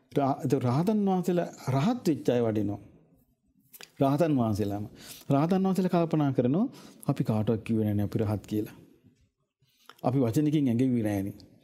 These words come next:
අපි ක්‍රියාවකින් ඇඟෙව්වේ නැහැ නේ. එහෙනම් රහතන් වහන්සේලා වචන වලින් ක්‍රියා වලින්වත් හඟවන්නේ නැහැ තමන් රහත් බව.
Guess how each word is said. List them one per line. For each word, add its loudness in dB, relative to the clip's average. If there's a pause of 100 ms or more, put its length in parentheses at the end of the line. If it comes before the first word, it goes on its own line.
(160)
අපි -2
ක්‍රියාවකින් 2
ඇඟෙව්වේ 0
නැහැ -6
නේ. -12 (220)
එහෙනම් 0
රහතන් 2
වහන්සේලා 0
වචන 0
වලින් 0
ක්‍රියා 0
වලින්වත් -2
හඟවන්නේ -2
නැහැ -6 (160)
තමන් -2
රහත් -2
බව. -8